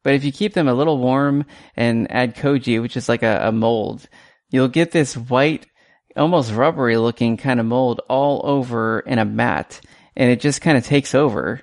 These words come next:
So imagine having, like, a, a sheet of soybeans covered in, like, a, a white kind of a mold, not a mold of what you would think of, like, a fuzzy mold, but it's a, a little bit different. It's like a harder, almost like a, I guess the out-, outside of, like, a cheese.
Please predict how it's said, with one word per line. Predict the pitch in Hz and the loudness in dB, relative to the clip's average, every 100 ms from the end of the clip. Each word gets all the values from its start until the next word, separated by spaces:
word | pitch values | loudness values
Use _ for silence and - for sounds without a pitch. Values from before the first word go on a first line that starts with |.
| _ | _
So | - 127 120 | -6 -2 0
imagine | 95 131 156 147 139 | 0 0 0 0 0
having, | 139 135 131 | 0 0 0
like, | 127 123 | 0 0
a, | 123 117 104 | 0 0 -2
a | - 117 | -4 -6
sheet | - - 160 156 - | -6 -6 -4 -6 -4
of | 117 | -6
soybeans | - 139 139 117 104 95 101 104 - - - - _ | -2 2 2 2 0 0 -2 -4 -8 -18 -20 -20 _
covered | - 160 165 | -4 0 0
in, | 139 123 | 0 0
like, | 120 117 | 0 0
a, | 117 110 - | 0 0 0
a | 113 | -2
white | 113 123 135 - | -2 -2 -2 -6
kind | - 147 135 | -4 -2 0
of | |
a | 117 | 0
mold, | 113 123 120 113 | 0 0 0 0
not | 117 143 165 | 0 0 0
a | |
mold | 151 143 143 | 0 0 2
of | 131 120 | -2 0
what | 131 127 | -2 0
you | 127 | -2
would | 110 | 0
think | 127 | 0
of, | 120 | 2
like, | 113 | 2
a | 104 | 0
fuzzy | - 143 131 113 | 0 -2 0 -2
mold, | 107 98 113 127 | 0 0 -2 2
but | 110 90 - - - | 0 0 -10 -20 -4
it's | 123 - | -2 0
a, | - 120 123 | 2 0 0
a | 139 | -2
little | 143 190 | 0 0
bit | 143 120 | 0 -2
different. | 151 127 107 | -2 -2 0
It's | |
like | 117 110 | 0 2
a | 107 | 0
harder, | 104 127 127 113 110 | 0 0 0 0 0
almost | 120 160 156 143 | 0 -2 -2 -2
like | 127 | -2
a, | 110 98 101 127 _ - | 0 0 -2 -8 _ -12
I | |
guess | 139 139 - | -6 -4 -2
the | 82 | 0
out-, | 98 123 - | 2 0 0
outside | - 120 135 131 | -2 0 2 2
of, | 120 | 2
like, | 113 | 0
a | 110 | -2
cheese. | - 139 120 92 95 - | -2 -2 0 -4 -10 -18